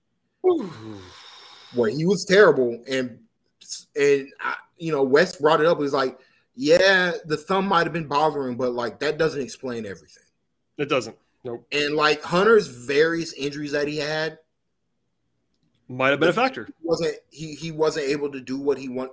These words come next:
Speaker 2: needed to do in the offseason to get his body right. That's, that's fair. But he was really bad, and he can't be this bad next year because the Hawks shouldn't be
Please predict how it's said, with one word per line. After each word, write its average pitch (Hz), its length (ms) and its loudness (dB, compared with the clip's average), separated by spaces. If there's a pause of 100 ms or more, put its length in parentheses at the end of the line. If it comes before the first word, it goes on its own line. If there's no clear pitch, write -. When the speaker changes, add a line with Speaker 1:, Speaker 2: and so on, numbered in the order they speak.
Speaker 2:
needed 127 380 -12
to 123 80 -8
do 127 80 -4
in 117 80 -8
the 113 40 -10
offseason 123 460 -10
to 113 40 -14
get 113 140 -14
his 110 100 -14
body 110 260 -8
right. 113 160 -10 (360)
That's, - 500 -10 (260)
that's 113 260 -8
fair. 135 540 -4 (2500)
But 147 480 2 (640)
he 160 220 -16
was 165 320 -6
really 123 240 -6
bad, 80 380 -14 (180)
and - 80 -14
he 131 300 -18
can't 143 520 -12
be 113 220 -12
this 98 240 -14
bad 90 260 -14
next 87 180 -14
year 110 160 -12
because 208 300 0
the 202 120 2
Hawks 226 300 -4
shouldn't 196 540 2
be 139 480 -8